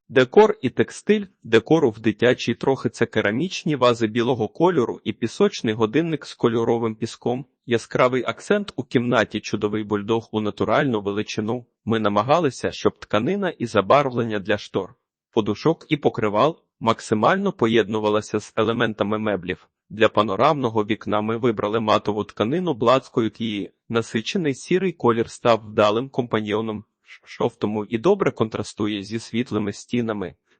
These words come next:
Під шторою сховався напівпрозорий тюль з простою текстурою. Без малюнка він надає кімнаті ще більший обсяг. Стиль.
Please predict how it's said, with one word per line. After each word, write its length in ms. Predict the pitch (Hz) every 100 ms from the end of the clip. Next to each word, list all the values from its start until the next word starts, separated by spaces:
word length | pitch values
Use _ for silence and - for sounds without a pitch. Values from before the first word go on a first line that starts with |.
| _
Під 160 | 117 -
шторою 460 | - 202 208 165
сховався 540 | 143 - 110 104 - 104
напівпрозорий 840 | 104 104 - 104 107 131 147 113
тюль 220 | - 113
з 140 | 113 -
простою 500 | - 127 - 113 107
текстурою. 720 | - - - 104 101 101 - _
Без 280 | 98 104 113
малюнка 580 | 113 110 127 147 196 190 _ _
він 240 | 127 196 180
надає 360 | 147 104 101
кімнаті 560 | - 101 104 151 196 -
ще 220 | - 180
більший 400 | 175 120 - 113
обсяг. 680 | - 107 - - 71 - _ _ _
Стиль. 380 | - - 233